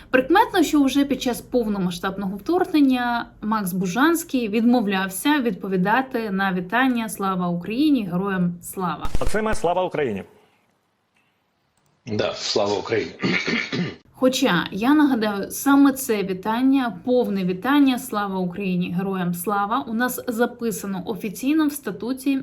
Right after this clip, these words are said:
Speaker 1: військовослужбовця Збройних сил України. Звісно, на деякі державні свята Макс Бужанський змушений вдягати вишиваночку.
Speaker 3: Вірю в себе,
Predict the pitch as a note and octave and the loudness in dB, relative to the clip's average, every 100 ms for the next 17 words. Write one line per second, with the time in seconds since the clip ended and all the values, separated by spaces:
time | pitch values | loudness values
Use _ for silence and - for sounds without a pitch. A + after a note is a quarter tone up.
0 | - G#3+ G3+ G#3 - G3 F#3+ F#3+ F3+ G#3+ | -6 -8 -6 -6 -4 -4 -4 -4 -2 -2
1 | G#3+ G3+ F3 F3+ F#3 F3+ - F3 F3 F3+ | -2 -4 0 0 0 -4 -6 -6 -6 -6
2 | E3 C#3+ - - - G3 C#4 F#4+ F#4 D#4 | -8 -8 -12 -16 -10 2 8 8 8 6
3 | C#4+ B3+ - - A3+ A3+ A#3+ A3 - F#3 | 6 4 -2 -6 -4 0 2 0 0 -4
4 | F#3+ G3+ F#3+ F#3+ F3+ B3 B3+ F#4+ F4+ A#3 | -2 -2 -2 -2 -4 -4 0 2 2 4
5 | C4+ A#3 G#3 F#3+ C4+ E4+ E4 - B3 F#3+ | 2 2 -4 -2 2 2 2 -2 -2 -2
6 | G3+ C#4+ C#4 A3+ G3 F3+ E3+ G3+ G#3 - | 0 0 0 -2 0 0 0 -2 -4 -6
7 | F#3 - - F#3 F3+ G3 F3+ D#3+ C#3 - | -6 -8 -10 -10 -8 -6 -4 -6 -8 -18
8 | _ - - - - - G#2+ F2+ - - | _ -20 -6 -2 0 2 2 0 -2 -2
9 | - | -2